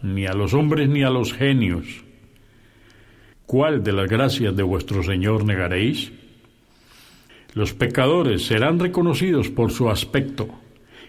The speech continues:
y se les tomará por el copete y por los pies, para ser arrojados al infierno.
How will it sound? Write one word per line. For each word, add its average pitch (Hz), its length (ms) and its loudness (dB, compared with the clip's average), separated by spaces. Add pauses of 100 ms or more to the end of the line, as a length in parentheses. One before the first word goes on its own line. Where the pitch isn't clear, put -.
(120)
y 110 80 0
se 117 100 0
les 107 220 0
tomará 127 380 2
por 175 160 2
el 143 160 0
copete 165 680 0
y 139 140 2
por 131 180 0
los 113 180 0
pies, - 440 -2 (480)
para 95 240 0
ser 139 420 0
arrojados 107 720 0
al 95 100 0
infierno. 95 540 0